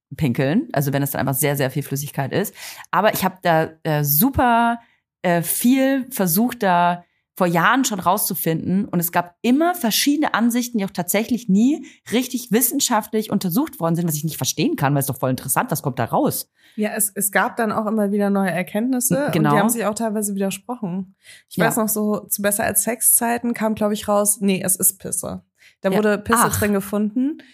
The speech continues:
Speaker 2: Ähm, und dann kam danach aber wieder so,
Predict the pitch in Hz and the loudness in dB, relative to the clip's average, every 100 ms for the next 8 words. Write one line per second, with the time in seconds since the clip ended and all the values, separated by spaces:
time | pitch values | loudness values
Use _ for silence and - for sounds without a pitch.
0 | - _ _ 214 208 208 208 202 - 208 | -20 _ _ 0 2 2 0 -4 -4 0
1 | 202 220 285 320 - _ _ - 220 208 | 2 2 0 -4 -10 _ _ -6 -2 0
2 | 185 175 - - - 254 240 240 233 226 | 2 2 0 -2 -2 0 0 0 0 -2
3 | 226 233 233 | -4 -4 -6